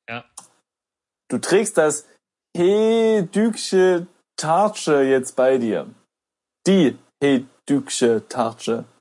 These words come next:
Speaker 2: Ja.
Speaker 1: Mhm, mhm.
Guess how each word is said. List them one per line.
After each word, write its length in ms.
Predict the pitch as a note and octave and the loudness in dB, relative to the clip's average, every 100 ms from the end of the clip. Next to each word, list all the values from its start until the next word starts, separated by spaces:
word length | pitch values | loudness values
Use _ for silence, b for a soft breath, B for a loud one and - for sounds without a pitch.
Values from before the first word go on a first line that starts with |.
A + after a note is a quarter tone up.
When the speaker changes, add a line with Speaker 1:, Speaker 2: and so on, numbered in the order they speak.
| _ _ _ _ _ _ _ - F#3 - | _ _ _ _ _ _ _ -18 -18 -14
Speaker 2:
Ja. 120 | - - _ _ _ _ _ _ | -16 -16 _ _ _ _ _ _
Speaker 1:
Mhm, 100 | E3 - | -20 -18
mhm. 240 | A#2+ B2+ | -20 -20